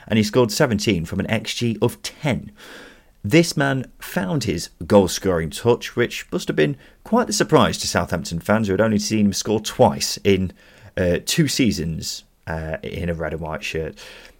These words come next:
If they get Nathan Tella playing like how he did last season, Southampton fans will be asking themselves, "Why on earth did we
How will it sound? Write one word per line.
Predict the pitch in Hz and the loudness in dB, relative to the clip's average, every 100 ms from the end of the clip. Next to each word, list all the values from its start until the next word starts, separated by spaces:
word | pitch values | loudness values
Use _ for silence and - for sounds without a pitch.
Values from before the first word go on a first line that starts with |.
| - _ _ _ _ - | -20 _ _ _ _ -2
If | 247 | 0
they | 247 | 2
get | 226 123 104 | 6 4 4
Nathan | 107 101 101 82 | 4 2 2 -4
Tella | 90 78 62 - | -2 0 -2 -4
playing | 113 90 87 85 - | 0 2 2 -2 -4
like | 76 - | -6 -6
how | - 113 98 | -2 2 2
he | |
did | 87 87 80 - _ _ | 2 -2 -2 -6 _ _
last | 92 87 78 - | -6 -4 -4 -8
season, | 82 76 78 71 - - - _ _ _ | -8 -8 -10 -12 -14 -20 -20 _ _ _
Southampton | - - 175 135 82 80 | -2 0 2 0 -2 -6
fans | - 80 82 | -6 -6 -4
will | 85 | -2
be | |
asking | 85 - 87 | -2 -2 -2
themselves, | 87 85 92 87 - - | -4 0 2 0 -4 -10
"Why | 87 147 160 | -4 0 0
on | 147 107 | 0 2
earth | 98 85 - - - - | 2 2 -4 -12 -18 -8
did | 87 92 | -8 -4
we | 82 76 | -4 -6